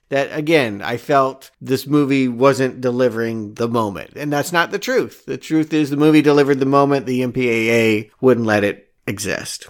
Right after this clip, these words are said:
But while all this is going on, Hollis,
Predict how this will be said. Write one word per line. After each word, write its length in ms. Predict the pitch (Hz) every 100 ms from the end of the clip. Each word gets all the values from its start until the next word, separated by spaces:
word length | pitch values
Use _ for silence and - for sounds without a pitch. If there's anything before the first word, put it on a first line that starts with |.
| _ -
But 260 | 180 190
while 300 | 165 226 269
all 180 | 262 240
this 220 | 220 208
is 80 | 175
going 340 | 180 175 165
on, 380 | 151 147 139 139
Hollis, 800 | 135 196 214 190 139 143 - -